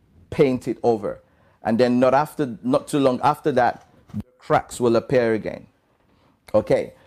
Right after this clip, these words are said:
so eventually when they looked at it properly, the consensus was just like, "Look, this area is a bit swampy. The foundation that they built from the scratch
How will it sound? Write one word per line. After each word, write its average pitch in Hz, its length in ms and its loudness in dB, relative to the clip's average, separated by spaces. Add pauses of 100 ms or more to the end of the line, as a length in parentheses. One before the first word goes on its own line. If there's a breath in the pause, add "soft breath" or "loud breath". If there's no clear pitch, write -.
(100)
so 135 340 2
eventually 156 560 0
when 139 140 2
they 123 100 2
looked 151 240 0
at 156 100 0
it 143 140 -8
properly, 113 440 -4
the 101 160 -6
consensus 156 560 -2
was 120 160 -4
just 120 300 -4
like, 104 240 -4
"Look, 135 320 -2 (400 soft breath)
this 123 240 -4
area 160 320 4
is 127 80 -4
a 123 80 2
bit 110 160 -4
swampy. 139 600 -2
The 101 160 -4
foundation 131 640 0
that 135 120 0
they 123 60 2
built 120 360 0
from 113 220 -2
the 104 100 -4
scratch - 680 -4